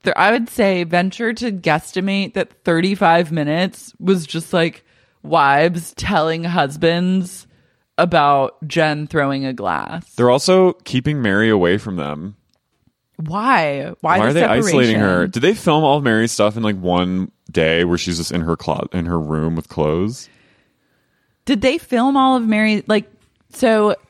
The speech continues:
Speaker 1: on the bonus episode, thankfully, a reader did the research we needed them to do and, like, set us straight on the timeline.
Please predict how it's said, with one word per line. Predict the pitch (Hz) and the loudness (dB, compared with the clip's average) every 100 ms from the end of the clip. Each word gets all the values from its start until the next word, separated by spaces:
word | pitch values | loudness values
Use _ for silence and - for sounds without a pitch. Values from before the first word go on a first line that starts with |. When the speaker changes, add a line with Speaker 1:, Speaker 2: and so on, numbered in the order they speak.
| _ | _
Speaker 1:
on | 190 247 | 0 2
the | |
bonus | 233 190 185 190 | 2 0 0 0
episode, | 202 214 208 226 202 190 | 0 -2 -2 0 0 -2
thankfully, | - 170 170 - 175 180 170 | -2 -2 -2 0 2 4 2
a | - | 0
reader | 160 151 143 156 156 156 160 165 _ _ _ _ - | -2 -2 0 2 4 4 0 -4 _ _ _ _ -18
did | 151 160 156 | -4 -2 0
the | 156 | 0
research | 143 135 160 151 - | -2 0 0 0 -4
we | 143 143 | -2 0
needed | 143 139 143 | 2 2 2
them | 143 139 | 0 0
to | 156 | -2
do | 135 131 | 0 0
and, | 151 | 0
like, | 143 - | -2 -2
set | - 143 | -2 0
us | 143 - | 0 -4
straight | - 135 143 - | -6 -2 -2 0
on | 151 | 0
the | 143 | -2
timeline. | - - 135 143 165 180 196 208 | -4 -4 -4 -2 0 2 2 0